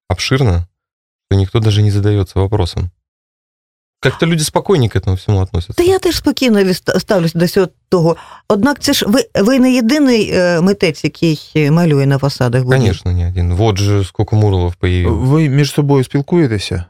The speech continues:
Speaker 3: От, е, люди, які
Speaker 1: Нет.
Speaker 3: захоплюються
Speaker 1: Ну,
Speaker 3: цим
Speaker 1: как, я знаком
Speaker 3: речами?
Speaker 1: заочно, по сути.
Speaker 3: Мгм.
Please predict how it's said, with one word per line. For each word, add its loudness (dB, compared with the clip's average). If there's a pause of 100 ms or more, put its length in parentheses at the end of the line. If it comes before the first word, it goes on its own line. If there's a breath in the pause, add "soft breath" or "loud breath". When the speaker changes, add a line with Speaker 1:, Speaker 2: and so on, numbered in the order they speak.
Speaker 3:
От, -2
е, -2 (500)
люди, 0
які 2
Speaker 1:
Нет. 0
Speaker 3:
захоплюються 0
Speaker 1:
Ну, 0
Speaker 3:
цим -6 (240)
Speaker 1:
как, 0
я 2
знаком 2
Speaker 3:
речами? 0
Speaker 1:
заочно, 0
по -6
сути. -6
Speaker 3:
Мгм. -4